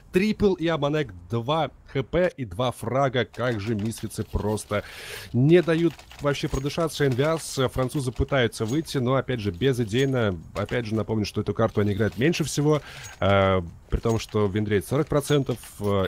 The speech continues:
и там у них были большие проблемы очень часто даже с командами, э, эшелоном пониже. Так что Н В S реально имеет шансы в дефенсе только из-за того, что и, и в атаке, и в дефенсе из-за того, что они могут пострелять оппонентов,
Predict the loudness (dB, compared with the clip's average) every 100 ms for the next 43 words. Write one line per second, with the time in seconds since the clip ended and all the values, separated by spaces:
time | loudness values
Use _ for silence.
0 | -2 -6 -2 0 0 -2 -4 -4 -2 0
1 | 0 0 2 -2 -2 -2 0 0 0 2
2 | 2 2 0 -2 0 0 0 0 -2 -2
3 | -2 0 2 2 0 -4 -16 -16 -8 0
4 | 4 4 4 -2 -8 -4 2 2 4 2
5 | 2 2 -4 -8 -6 -4 -6 -2 2 4
6 | 4 2 -4 -16 -10 -2 0 2 2 0
7 | 0 2 2 2 0 0 -2 -2 0 0
8 | 0 -2 -2 2 0 -2 -4 -2 0 -2
9 | -2 -2 0 -2 -2 0 -2 -6 -14 -14
10 | -10 0 2 4 4 2 4 2 2 0
11 | 0 -2 -2 -4 -4 -4 -2 0 2 2
12 | 2 0 -2 -4 0 2 2 0 -2 0
13 | 2 2 -2